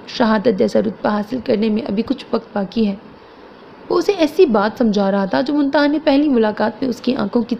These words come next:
चमक से ही मालूम कर ली थी। "आप मुझे समझा रहे हैं, जबकि मैं अच्छी खासी समझदार हूँ। मैं ये सब जानती हूँ और आपके लिए ढेरों दुआएं करूँगी, इंशाअल्लाह। अगर मुझे मेरी मोहब्बत कभी नहीं मिल सकती, तो अल्लाह करे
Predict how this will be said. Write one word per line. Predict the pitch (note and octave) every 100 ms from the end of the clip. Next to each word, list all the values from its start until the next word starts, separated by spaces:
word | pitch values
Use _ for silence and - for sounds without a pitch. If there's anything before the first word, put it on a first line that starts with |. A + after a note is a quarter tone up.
| -
चमक | C#4 C4 C4+
से | -
ही | G#3+ A3+
मालूम | A3 G3+ G3+
कर | F#3+ G3
ली | G3
थी। | - G#3+ - - - - - - -
"आप | G#3+ G#3
मुझे | A3 D4
समझा | D#4 A#3+ A3
रहे | F#3 F#3+
हैं, | F#3+ G3 - - - -
जबकि | A3 -
मैं | G#3
अच्छी | - - -
खासी | A3+ G3+ -
समझदार | C4+ D4 A3 - G3+
हूँ। | F#3 - - - - - -
मैं | E4+
ये | F4
सब | G4+ G4
जानती | B3+ G3 F3+
हूँ | G#3+ A#3+
और | B3+
आपके | G#3 G#3 -
लिए | C4+ C4+
ढेरों | A#3+ A#3 A#3+
दुआएं | G3+ G#3 B3+
करूँगी, | B3 G3 F#3+ F#3 C#4 C#4
इंशाअल्लाह। | C#4 - G#3 G3 G3+ - - - - - - - -
अगर | C#4+ F#4
मुझे | C#4+ G3
मेरी | G#3 G#3 G3+
मोहब्बत | G3+ G3 - G#3 -
कभी | A3+ A#3+
नहीं | C4 A3
मिल | G#3
सकती, | G3 G3 - A3+
तो | A#3+
अल्लाह | A3+ G#3 A3+
करे | A#3 C4